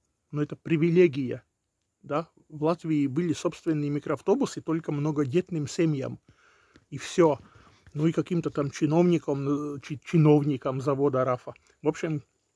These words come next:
так как мой отец там работал через отца, в общем, выкрутили микроавтобус собственный. И началась движуха. Распался Союз. Ещё какие-то последние годы или что это было.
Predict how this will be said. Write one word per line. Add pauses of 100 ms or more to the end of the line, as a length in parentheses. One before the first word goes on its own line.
так
как
мой
отец
там
работал
через
отца,
в
общем,
выкрутили
микроавтобус
собственный. (1040)
И
началась
движуха. (720)
Распался
Союз. (1080)
Ещё
какие-то
последние
годы
или
что
это
было.